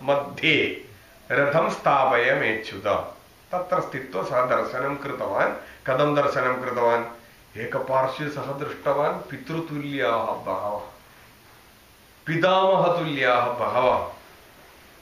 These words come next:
सर्वे यान् यान् सः पश्यति,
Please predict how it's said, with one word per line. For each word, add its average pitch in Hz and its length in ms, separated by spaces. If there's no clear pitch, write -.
सर्वे 262 840
यान् 214 600
यान् 262 320
सः 233 320
पश्यति, 233 1000